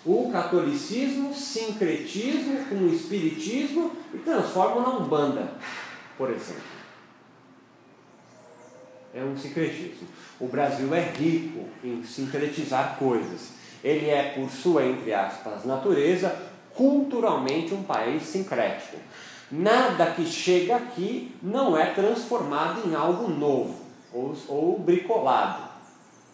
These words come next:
Tudo bem? Tudo bem? Faz parte da cultura do brasileiro se misturar. E com o yoga não ia ser diferente.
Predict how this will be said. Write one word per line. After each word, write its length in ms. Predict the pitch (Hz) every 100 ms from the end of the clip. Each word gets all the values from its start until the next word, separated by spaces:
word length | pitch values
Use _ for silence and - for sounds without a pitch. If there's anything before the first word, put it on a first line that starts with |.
| - - - - - - - - -
Tudo 200 | 202 156
bem? 280 | 139 - - - - - - - - - _ _ - -
Tudo 160 | 208 147
bem? 240 | 135 196 - - - - -
Faz 280 | - 185 -
parte 260 | - 180 175
da 100 | 190
cultura 500 | 233 208 208 247 208
do 120 | 180
brasileiro 600 | 160 160 160 165 190 208
se 160 | 220
misturar. 680 | 226 247 254 202 151 - - -
E 140 | 294 285
com 140 | 311
o 60 | 285
yoga 460 | 269 320 285 269
não 320 | 294 349 339
ia 260 | 277 311 330
ser 200 | - 190
diferente. 760 | 160 - 156 131 107 104 -